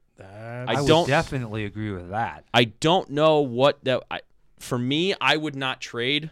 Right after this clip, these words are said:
Speaker 2: Darius Garland for Paul George. I would try and trade Jared Allen and some sort of collection of picks and, you know, whatever. Um, but for me,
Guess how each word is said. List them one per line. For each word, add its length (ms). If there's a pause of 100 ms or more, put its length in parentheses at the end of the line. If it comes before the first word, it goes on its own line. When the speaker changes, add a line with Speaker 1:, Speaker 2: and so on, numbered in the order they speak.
Speaker 2:
Darius 340
Garland 360
for 80
Paul 240
George. 420 (1900)
I 100
would 140
try 220
and 100
trade 220
Jared 280
Allen 380
and 100
some 200
sort 260
of 240 (160)
collection 480
of 160
picks 480
and, 380
you 40
know, 120
whatever. 440 (800)
Um, 400 (1500)
but 220
for 180
me, 520